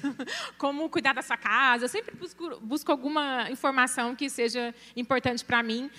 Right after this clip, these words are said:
que eu não preciso de ter tanta atenção, mas que eu consigo escutar enquanto eu tô ali cozinhando. E aí, eu comecei a colocar nesse um ponto cinco, um ponto dois cinco.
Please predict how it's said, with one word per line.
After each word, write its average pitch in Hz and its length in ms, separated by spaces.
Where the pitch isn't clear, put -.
que - 40
eu 285 60
não 320 60
preciso 294 180
de 240 60
ter 269 100
tanta 359 340
atenção, 277 440
mas 294 160
que 302 40
eu 294 40
consigo 285 440
escutar 277 400
enquanto 254 260
eu 262 60
tô 254 140
ali 247 140
cozinhando. 247 480
E 311 140
aí, 277 400
eu 202 100
comecei 240 340
a 233 40
colocar 240 420
nesse 226 420
um 226 120
ponto 226 240
cinco, 220 440
um 214 240
ponto 214 400
dois 196 280
cinco. 226 520